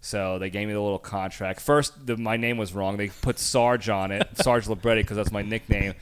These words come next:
Speaker 1: And I was like, "This is not my name." And he's like, "Oh, shit." And he had to go redo the contract.
Speaker 2: Huh.
Speaker 1: And then spring semester comes up, and I get the, "Oh, by the way,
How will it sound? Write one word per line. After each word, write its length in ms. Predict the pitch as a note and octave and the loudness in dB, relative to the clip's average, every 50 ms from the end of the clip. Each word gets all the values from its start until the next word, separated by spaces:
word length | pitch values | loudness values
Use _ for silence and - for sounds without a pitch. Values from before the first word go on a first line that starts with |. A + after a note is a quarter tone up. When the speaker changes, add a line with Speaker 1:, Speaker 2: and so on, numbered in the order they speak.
| - - - | -16 -10 -10
Speaker 1:
And 120 | - - | -6 -4
I 60 | G#2+ G#2+ | -4 -4
was 80 | G#2 | -2
like, 220 | G#2 G#2+ G2 - - | -2 -4 -4 -4 -8
"This 140 | A2 - - | -8 -8 -8
is 60 | A2 | -4
not 200 | G#2+ G#2 G#2 F#2+ | -4 -4 -4 -4
my 100 | F#2 F#2+ | -6 -8
name." 280 | G2 G#2 G2+ F#2+ F#2+ F#2+ | -4 -4 -4 -4 -4 -4
And 100 | G2+ G#2 | -4 -4
he's 120 | G#2 F#2+ | -4 -2
like, 140 | G#2+ G#2 G2+ B2 | -2 -2 0 0
"Oh, 100 | G#2+ G2 | -2 -2
shit." 340 | - - - A#2+ F#2 - - - - - - - - - - - | -2 -2 -2 -2 -2 -2 -6 -16 -14 -14 -16 -12 -12 -14 -12 -4
And 140 | - A#2+ A#2 | 0 2 2
he 60 | A2+ A2 | 4 2
had 160 | A#2 A2+ A2 | 2 0 0
to 60 | A2 | 2
go 160 | G2+ G#2+ G#2+ G2+ | 2 0 0 0
redo 440 | G2 G#2+ A2 G#2+ G2 G2+ A2+ A2 G2+ | 0 -2 -4 -4 -2 -2 -2 -2 -2
the 80 | F#2+ | -4
contract. 720 | - - A2+ G#2+ G#2+ G#2+ - - - F#2 F#2 F#2+ F2+ - - | -4 -2 -2 0 0 -2 -4 -4 -4 -2 -2 -2 -4 -4 -4
Speaker 2:
Huh. 320 | - A2+ A2 G#2 G2 G2+ - | -2 0 0 0 0 0 0
Speaker 1:
And 200 | A2+ A2+ A2+ A2+ | 0 0 2 2
then 380 | A#2 A#2 A2+ A2+ A2+ A2 G#2+ G#2+ | 2 4 4 4 4 2 0 -2
spring 420 | - - - - - B2+ B2+ B2+ A#2+ | -2 -4 -4 0 0 0 0 0 0
semester 480 | - C3 B2 B2+ C3+ C#3 - - A#2 | -4 -4 0 0 0 0 0 -4 -4
comes 360 | - - A#2 A2 G#2+ G2+ F#2+ | -4 -2 -2 -2 -2 0 0
up, 280 | A2 G#2+ G#2+ G#2 - - - | 2 2 2 0 -2 -6 -8
and 260 | A2 G#2+ G#2+ A2 G#2+ - - - | -6 -6 -6 -6 -10 -14 -12 -4
I 120 | A2+ A2 G#2+ | -2 -2 2
get 200 | A2+ A2+ - - | 2 0 0 2
the, 300 | A#2 A2 G#2+ G#2+ G#2 G#2 - - - - - - - - - - - - _ - - - - | 2 2 4 4 2 0 -4 -14 -18 -18 -18 -20 -20 -20 -20 -20 -20 -20 _ -20 -12 0 4
"Oh, 180 | C3+ C3 B2+ | 6 6 6
by 280 | B2 G#2+ C#3 C3 C3+ C#3 | 6 6 6 8 8 8
the 120 | C3 C3 | 6 6
way, 520 | B2 B2+ C3 C3 B2+ B2 A#2 A2+ G#2+ G#2 | 6 8 10 10 10 10 10 8 4 2